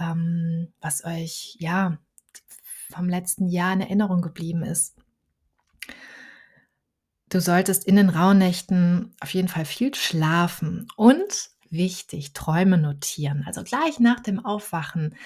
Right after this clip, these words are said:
schnappst du dir dein Tagebuch und notierst die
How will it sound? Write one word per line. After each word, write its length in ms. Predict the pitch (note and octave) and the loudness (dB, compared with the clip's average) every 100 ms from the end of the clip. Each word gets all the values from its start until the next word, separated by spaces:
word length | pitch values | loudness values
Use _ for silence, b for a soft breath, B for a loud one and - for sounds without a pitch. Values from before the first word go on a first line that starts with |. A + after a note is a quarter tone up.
| B B B B B B | B B B B B B
schnappst 360 | - G3+ A3+ A3+ | 0 2 2 4
du 40 | |
dir 100 | G#3 | 6
dein 200 | F#3+ F3+ | 6 4
Tagebuch 840 | - G3 G#3 G#3 E3 D#3+ F#3 G#3+ - | 4 4 4 2 0 0 0 -2 -6
und 400 | - G3 G#3 G3+ | -2 0 2 0
notierst 680 | F#3 - G#3+ G3+ G3+ - | -4 -4 0 0 -2 -6
die 160 | E3+ | -10